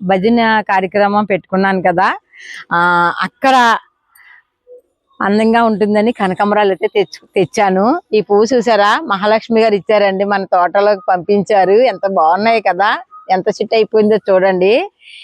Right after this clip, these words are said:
వీటికి అన్నిటికీ కూడానండి బూస్టర్ గుళ్ళు బాగా పనికొస్తున్నాయి.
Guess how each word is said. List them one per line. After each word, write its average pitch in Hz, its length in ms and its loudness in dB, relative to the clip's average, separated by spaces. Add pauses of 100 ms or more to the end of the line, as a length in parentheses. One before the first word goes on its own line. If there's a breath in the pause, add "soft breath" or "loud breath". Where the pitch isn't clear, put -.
(200 loud breath)
వీటికి 240 420 0
అన్నిటికీ 254 580 0
కూడానండి 233 680 0
బూస్టర్ 226 480 -2
గుళ్ళు 226 260 2
బాగా 190 360 -2
పనికొస్తున్నాయి. 208 1120 0